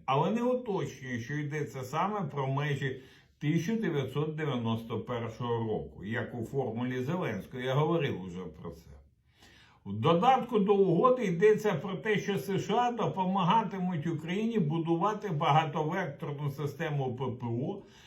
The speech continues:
зміцнювати далекобійні вогневі можливості З С У, а також авіації. Ну, це добре.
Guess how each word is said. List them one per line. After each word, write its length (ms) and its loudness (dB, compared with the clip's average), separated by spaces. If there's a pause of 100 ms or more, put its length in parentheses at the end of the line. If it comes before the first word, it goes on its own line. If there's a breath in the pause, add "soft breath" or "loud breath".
(160 loud breath)
зміцнювати 1000 2
далекобійні 1000 0
вогневі 580 0
можливості 800 -4
З 100 -6
С 240 -6
У, 220 2
а 140 -2
також 400 -4
авіації. 680 -6
Ну, 200 0
це 180 0
добре. 800 4